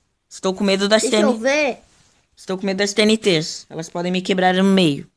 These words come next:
Speaker 2: Vinho, pack. Quem? Ou?
Speaker 1: É isso mesmo.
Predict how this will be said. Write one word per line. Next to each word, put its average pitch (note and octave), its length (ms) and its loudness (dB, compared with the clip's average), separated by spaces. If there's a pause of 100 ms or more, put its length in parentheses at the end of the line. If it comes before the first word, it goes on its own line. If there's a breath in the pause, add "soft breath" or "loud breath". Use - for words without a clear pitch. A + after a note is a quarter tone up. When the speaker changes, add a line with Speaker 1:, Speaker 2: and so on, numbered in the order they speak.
(1300)
Speaker 2:
Vinho, B3 1400 -4
pack. - 600 -14 (1300)
Quem? D#4 640 -4 (280)
Ou? B3 680 0 (480)
Speaker 1:
É D#3+ 100 -2
isso F#3 240 0
mesmo. D3 480 0